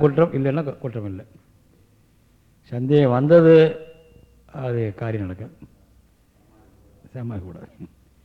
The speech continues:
அதனால் சந்தேகம் ரெண்டுமே இல்லை. துகளிலா மனத்தால் பெற்று பிந்தி அந்நிட்டை விட்டு சில காலம் இருந்த பிறகு அதை விட்டு பிரிஞ்சு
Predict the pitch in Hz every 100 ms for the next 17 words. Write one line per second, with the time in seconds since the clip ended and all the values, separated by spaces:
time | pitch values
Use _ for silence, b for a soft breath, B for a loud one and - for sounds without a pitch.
0 | _ _ _ _ - 113 120 110 107 120
1 | 135 120 113 127 123 101 101 - _ -
2 | _ _ _ _ _ _ _ _ _ _
3 | _ _ _ _ _ _ 131 135 151 160
4 | 160 160 127 143 160 - 160 151 135 117
5 | 107 143 151 - - _ _ _ _ _
6 | _ _ _ _ _ _ _ _ _ _
7 | - 165 185 185 180 175 - 156 151 156
8 | 156 185 170 147 135 160 147 104 - -
9 | 156 139 151 151 127 139 120 110 107 123
10 | 123 - - _ _ _ _ 123 131 131
11 | 117 127 120 117